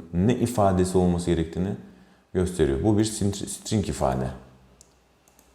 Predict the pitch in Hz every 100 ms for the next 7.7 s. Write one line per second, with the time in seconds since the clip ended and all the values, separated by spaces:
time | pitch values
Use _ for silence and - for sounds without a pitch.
0 | _ _ _ _ _ 92 98 92 82 -
1 | 95 110 120 - 92 110 98 80 71 -
2 | - - 73 69 71 71 65 - - -
3 | - _ _ _ 92 - 85 90 90 -
4 | 101 98 85 78 76 - - - - 80
5 | 76 73 73 76 76 - 76 - 71 76
6 | 98 135 - - _ _ _ 90 101 90
7 | 73 73 71 69 73 69 67